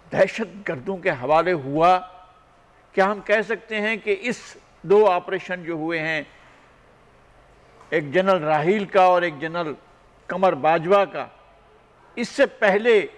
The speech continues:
जो कुछ हुआ, एक, एक, एक बड़ा वाक़या वो भी था कि जो ऑपरेशन हुआ था जनरल कियानी के दौर में, क्या ये हम कह सकते हैं कि उससे पहले जो कुछ होता रहा है,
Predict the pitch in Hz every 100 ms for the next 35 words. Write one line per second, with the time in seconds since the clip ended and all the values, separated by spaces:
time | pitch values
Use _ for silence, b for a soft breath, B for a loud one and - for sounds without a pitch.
0 | - - 180 220 240 - 170 156 135 107
1 | 165 202 - - 196 165 165 185 156 160
2 | 190 190 - 135 160 - 190 180 202 208
3 | 175 170 160 170 156 165 143 - _ _
4 | _ _ _ - 160 196 185 208 196 165
5 | 165 160 170 147 156 160 - - 156 170
6 | 185 180 135 107 - - - _ _ _
7 | _ _ _ b b _ - 196 220 220
8 | 208 214 - 214 208 214 - 220 220 208
9 | 208 202 - 220 - - 170 175 208 202
10 | 196 202 - 185 196 190 180 175 185 196
11 | 190 -